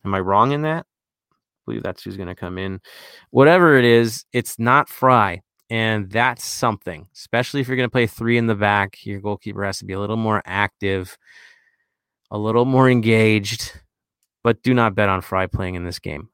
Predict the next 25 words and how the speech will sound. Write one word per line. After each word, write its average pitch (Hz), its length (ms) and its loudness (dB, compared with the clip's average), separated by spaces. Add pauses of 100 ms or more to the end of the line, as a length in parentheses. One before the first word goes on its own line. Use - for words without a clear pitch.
I 127 100 0
also 147 320 2
think 107 380 -6 (440)
that 120 120 -8
the 120 80 -4
lineup 123 360 -2
that 117 120 2
we 120 80 2
saw 117 220 2
against 110 260 0
San 110 160 0
Jose 110 180 0
is 104 120 0
gonna 101 160 -6
look 98 120 -6
nothing 104 320 -4
like 98 180 -6
the 101 80 -12
lineup 92 360 -6
that - 120 -12
you're 95 100 -12
gonna 90 160 -10
see - 160 -12
against 85 360 -10 (120)
us. - 360 0